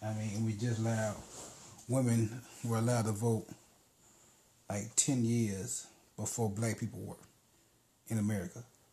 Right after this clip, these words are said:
So, and now, like, all the, all the women's rights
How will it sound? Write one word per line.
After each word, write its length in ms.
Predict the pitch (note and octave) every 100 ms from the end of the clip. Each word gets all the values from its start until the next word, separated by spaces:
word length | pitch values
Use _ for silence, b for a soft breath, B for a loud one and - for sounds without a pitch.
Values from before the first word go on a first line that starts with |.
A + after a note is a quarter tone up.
| _
So, 480 | - - A#2+ G#2 G2 - - - _ _ _ - - _ - - - _ _ _ _ _ _ - A#2
and 160 | A#2
now, 460 | B2 B2 A2 G2+ - - _ _ _ _ _ _ _ _ _ _ _ _ -
like, 180 | G2 F#2
all 240 | A#2+ A#2+ A2
the, 140 | G#2 -
all 140 | A#2 A#2+
the 60 | A2
women's 340 | A#2+ G#2 G2+
rights 520 | A2+ A2+ - - -